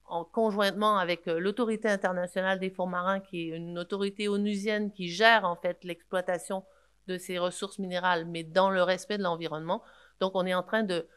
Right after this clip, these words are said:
de travailler de concert avec eux pour que la ré-, les, les, la réglementation associée au permis d'exploitation soit la plus euh, la plus, euh, stricte possible pour pouvoir préserver ces écosystèmes. Et pour l'instant,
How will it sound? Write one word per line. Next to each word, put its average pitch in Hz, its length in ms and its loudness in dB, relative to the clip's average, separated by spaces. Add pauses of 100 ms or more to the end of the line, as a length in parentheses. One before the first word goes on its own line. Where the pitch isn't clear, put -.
(160)
de 170 80 -4
travailler 202 420 4
de 190 80 2
concert 190 400 0
avec 170 340 0
eux 240 120 -2
pour 196 180 -10
que - 80 -4
la 165 220 0
ré-, 185 260 -8
les, 180 260 -2 (140)
les, 170 360 -8
la 160 140 2
réglementation 226 920 2
associée 190 540 -6 (360)
au 180 120 -4
permis 196 420 0
d'exploitation 180 840 -2
soit 196 240 -4
la 165 140 -2
plus 196 400 -8 (360)
euh, - 300 -6 (500)
la 156 120 -12
plus, 160 360 -16
euh, 143 420 -18 (1300)
stricte 320 520 4
possible 202 680 0
pour 208 280 -6
pouvoir 214 420 2
préserver 190 460 -2
ces 196 240 -2
écosystèmes. 180 640 -6
Et 180 120 -6
pour 254 200 2
l'instant, 220 480 4